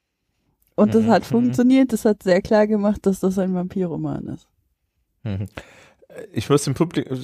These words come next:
Speaker 2: Full Disclosure für das Publikum, wir nehmen das vormittags auf, was bedeutet, ich jetzt nicht aus Notwehr anfangen kann zu trinken. Ich muss nachher noch Auto fahren.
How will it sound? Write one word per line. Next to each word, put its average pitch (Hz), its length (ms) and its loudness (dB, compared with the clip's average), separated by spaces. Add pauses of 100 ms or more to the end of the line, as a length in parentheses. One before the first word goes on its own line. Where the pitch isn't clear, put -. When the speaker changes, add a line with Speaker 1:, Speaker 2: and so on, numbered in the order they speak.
(140)
Speaker 2:
Full 185 160 2
Disclosure 165 460 2
für 147 80 2
das 139 160 4
Publikum, 147 420 0
wir 117 100 4
nehmen 127 200 2
das 135 140 2
vormittags 135 640 2
auf, 113 280 2
was 117 160 0
bedeutet, 123 380 2
ich - 60 -6
jetzt 113 220 -2
nicht 147 200 0
aus - 180 2
Notwehr 123 420 2
anfangen 117 360 0
kann 113 180 0
zu - 140 -2
trinken. 123 440 -6
Ich 87 120 -4
muss 110 160 0
nachher 104 240 2
noch - 160 0
Auto - 240 0
fahren. - 320 -10